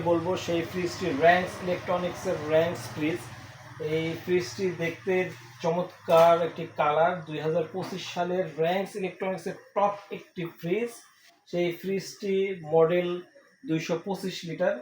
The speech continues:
আপনারা দেখতে পাচ্ছেন খুবই সুন্দর একটি, আহ, গ্লাস ডোর রেফ্রিজারেটর। এই রেফ্রিজারেটরটি এমন সুন্দর করে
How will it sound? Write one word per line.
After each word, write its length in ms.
আপনারা 320
দেখতে 240
পাচ্ছেন 260
খুবই 240
সুন্দর 360
একটি, 200
আহ, 280
গ্লাস 240
ডোর 160
রেফ্রিজারেটর। 680
এই 80
রেফ্রিজারেটরটি 680
এমন 180
সুন্দর 300
করে 260